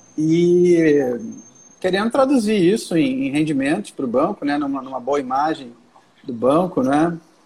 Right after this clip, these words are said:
Eu acho aquilo tudo muito esquisito. E, e no final das contas, eu acho que são robôs. São feitos, na verdade, pra gente não falar com humanos. Então, quem quiser que xingue, que xingue do jeito que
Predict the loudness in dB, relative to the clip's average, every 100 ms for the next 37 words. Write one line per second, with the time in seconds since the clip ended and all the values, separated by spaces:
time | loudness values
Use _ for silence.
0 | _ -4 0 0 0 -2 -4 -2 0 2
1 | 2 2 2 0 -2 0 0 2 -2 -2
2 | -4 -4 0 2 2 4 4 4 4 4
3 | 4 2 0 -4 -4 -2 -4 -4 -4 2
4 | 2 2 2 2 2 -2 -6 -20 _ _
5 | -6 -2 0 0 0 0 0 2 2 0
6 | -6 -6 -2 0 2 2 0 -2 -4 -4
7 | -4 -6 -10 -18 _ _ _ _ -12 -12
8 | -4 -4 -4 -8 -8 -8 -8 -4 -4 -2
9 | -6 -10 -4 -2 -2 -2 -4 -8 -6 -4
10 | -2 0 -2 -2